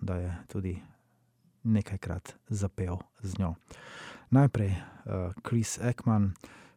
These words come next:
Katie Krul, zelo hecnim, eh, besedilom. Seveda potem pa Karen Dalton,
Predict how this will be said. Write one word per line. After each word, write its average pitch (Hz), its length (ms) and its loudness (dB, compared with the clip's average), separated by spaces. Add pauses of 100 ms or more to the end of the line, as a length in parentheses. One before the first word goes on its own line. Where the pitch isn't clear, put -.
(140)
Katie 110 540 2 (360)
Krul, 131 480 6 (520)
zelo 104 360 2 (140)
hecnim, 101 440 0 (200)
eh, 90 280 -4
besedilom. 98 640 0 (1160)
Seveda 101 500 2 (340)
potem 98 480 0
pa 92 480 -2 (220)
Karen 95 400 0
Dalton, 98 580 0